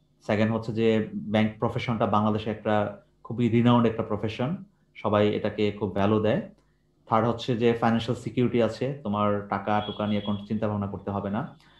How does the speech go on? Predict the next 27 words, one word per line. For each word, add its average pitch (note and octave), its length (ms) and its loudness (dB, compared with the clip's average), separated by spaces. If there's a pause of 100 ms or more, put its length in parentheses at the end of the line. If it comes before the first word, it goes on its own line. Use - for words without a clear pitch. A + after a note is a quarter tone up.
(200)
এখানে G#2 180 -4
incentive, G2+ 360 -2
disincentive G#2 340 -4
অনেক G2+ 160 -2
কিছু G#2 240 -6
আছে। A#2 300 -6 (680)
আর F2 520 0
হচ্ছে G2+ 280 -4
fourth B2 300 0
হচ্ছে B2+ 180 -6
যে A#2 120 0
তোমার, G#2+ 380 2 (380)
তুমি G#2 140 -2
কিছু - 200 -4
asset C3+ 380 0
করতে A#2+ 220 -2
পারবা, A2+ 300 2
যেমন G#2+ 320 2
ব্যাংকে G2+ 260 0
যারা G#2+ 180 2
job G#2+ 280 0
করে C3 300 0 (360)
তারা G2+ 260 4
সেখান G#2+ 240 -4
থেকে G#2+ 160 -2
loan A2+ 500 2
facility A2+ 540 -2